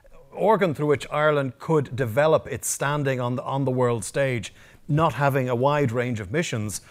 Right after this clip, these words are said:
one representative in Geneva was enough to, um, span the globe, if you like, from a small diplomatic service. And the hope,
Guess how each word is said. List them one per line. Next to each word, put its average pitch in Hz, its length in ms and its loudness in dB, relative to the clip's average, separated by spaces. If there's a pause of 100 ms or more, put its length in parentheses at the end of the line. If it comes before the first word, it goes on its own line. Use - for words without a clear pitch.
(160)
one 156 240 2
representative 127 680 -2
in 113 100 -4
Geneva 120 440 0
was 107 180 -2
enough 120 480 -4
to, 113 380 -4 (300)
um, 107 560 -4 (420)
span 135 460 0
the 110 80 -2
globe, 147 380 2
if 117 140 -4
you 113 80 -4
like, 101 220 -6
from 107 140 -12
a 104 40 -10
small 127 320 -2
diplomatic 104 480 -8
service. 175 460 -4 (360)
And 170 140 0
the 165 60 0
hope, 233 440 0